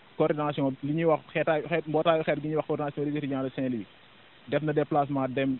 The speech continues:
fële sa Diourbel ci village bu ñuy wax Pata, rendre visite famille bi, daal di yeesalaat seen i njaal, yeesalaat seen i, seen i ñaan pour que suñu naataango boobu Yàlla mën a wàcce yërmandeem ci kawam ba fa mu nekk gënal ko fi mu jóge.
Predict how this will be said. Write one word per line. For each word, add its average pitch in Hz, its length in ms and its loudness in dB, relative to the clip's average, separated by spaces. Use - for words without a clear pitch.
fële 147 180 2
sa 151 80 -4
Diourbel 139 360 0
ci - 100 -4
village 143 220 0
bu 131 100 -6
ñuy 131 80 0
wax 120 200 0
Pata, 131 360 2
rendre 127 320 0
visite 123 320 -2
famille 127 260 0
bi, 101 80 -6
daal 131 180 0
di 135 120 0
yeesalaat 147 400 2
seen 143 180 0
i 131 40 0
njaal, 127 260 0
yeesalaat 135 480 -2
seen 135 200 -2
i, 131 220 -2
seen 135 200 -4
i - 20 -2
ñaan 120 280 -2
pour 135 140 -6
que 135 100 -2
suñu 139 200 -4
naataango 123 400 -2
boobu 123 280 -4
Yàlla 127 320 -2
mën 127 220 -2
a 123 40 -4
wàcce 127 260 -4
yërmandeem 123 580 -2
ci - 120 -20
kawam 117 220 -2
ba - 80 -8
fa 123 100 -8
mu 127 100 -2
nekk 127 200 0
gënal 123 240 0
ko 120 120 -2
fi 123 120 -4
mu 117 140 0
jóge. 110 200 -4